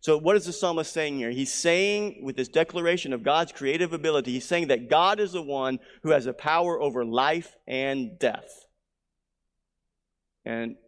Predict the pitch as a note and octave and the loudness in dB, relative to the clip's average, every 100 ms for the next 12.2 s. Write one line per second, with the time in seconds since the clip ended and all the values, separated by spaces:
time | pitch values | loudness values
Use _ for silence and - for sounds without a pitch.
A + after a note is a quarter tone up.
0 | _ - - D3 D3 F3 E3+ D#3+ D3 E3+ | _ -16 0 0 2 0 0 -2 -2 -2
1 | E3 C3+ A#2+ A#2 A2+ A#2 C3 E3+ F3+ F#3+ | 0 -2 -4 -6 -10 2 2 4 2 2
2 | G#3 G3+ - _ _ B2+ C3 C3+ C3+ D3+ | -2 -8 -20 _ _ 0 2 2 0 0
3 | D#3+ D#3+ C#3+ C#3 A#2+ - D#3+ D#3+ D3+ D3+ | 0 -2 -2 -4 -6 -2 -2 -2 0 0
4 | D3+ D3 C3 C3+ D#3 D#3 B2+ C3 F3 G3+ | 2 2 2 2 0 0 0 2 2 2
5 | F#3 A#2+ C3 - F3+ G#3 A3+ - - C#3+ | -2 -6 -6 0 4 4 2 -4 -4 0
6 | C#3 F3+ E3 D3 C3 E3+ F3+ C#3+ C#3 D3+ | 2 2 2 -2 0 2 2 2 2 2
7 | F3 C3+ A#2 D3+ F3 A2+ A#2 A2+ C#3 C3 | 0 -6 2 2 2 -8 -8 -4 -2 -2
8 | A2+ A#2+ A#2+ - B2 A#2 A2+ G2+ - - | 0 0 0 -2 -2 -2 -4 -8 -8 -10
9 | - _ _ _ _ _ _ _ _ _ | -18 _ _ _ _ _ _ _ _ _
10 | - B2 E3 - D3+ C#3+ A#2 A2+ B2 B2+ | -2 2 2 0 0 0 0 -2 -6 -8
11 | A#2 B2 A2+ A#2 A2+ A2 A2+ A2+ A2 G#2+ | -2 -2 0 0 0 -4 -8 -8 -10 -12
12 | - | -16